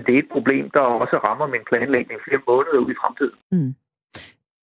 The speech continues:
Speaker 2: Hvor længe kan vi komme til at mærke, øh, konsekvenserne af et, et par dages eller måske en uges, øh, forsinkelse her, her sidst i marts?
Speaker 1: Ja, altså, så, så en tommelfingerregel lige nu, øh, det er så ikke bare for containerskib, men for alle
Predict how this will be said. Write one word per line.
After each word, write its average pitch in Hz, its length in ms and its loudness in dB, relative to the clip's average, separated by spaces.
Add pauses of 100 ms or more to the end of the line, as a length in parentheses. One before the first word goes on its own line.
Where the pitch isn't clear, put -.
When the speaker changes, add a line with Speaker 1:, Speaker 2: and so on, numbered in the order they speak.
(200)
Speaker 2:
Hvor 190 80 2
længe 190 220 0
kan 262 140 -2
vi 185 60 0
komme 170 200 -2
til - 140 0
at 196 100 0
mærke, 165 640 -2
øh, - 60 -6
konsekvenserne 185 760 -2
af 151 320 2
et, - 180 -4 (240)
et 185 140 -2
par 175 60 -2
dages 170 400 0
eller 190 200 0
måske 208 420 -2 (600)
en 190 120 6
uges, 185 420 -2
øh, 156 260 0
forsinkelse 170 600 -6
her, 170 220 -2 (220)
her 170 300 0 (140)
sidst - 300 -4
i - 20 -2
marts? 165 440 -4 (520)
Speaker 1:
Ja, - 140 4
altså, 156 140 4 (280)
så, 180 60 4 (140)
så 185 80 4 (280)
en 180 160 0
tommelfingerregel 190 800 2
lige 180 200 0
nu, 156 180 6 (300)
øh, 135 160 6
det 175 60 4
er 180 60 2
så 156 100 2
ikke - 180 2
bare 156 140 0
for - 120 -20
containerskib, 147 640 2
men 127 140 0
for - 80 0
alle 127 300 2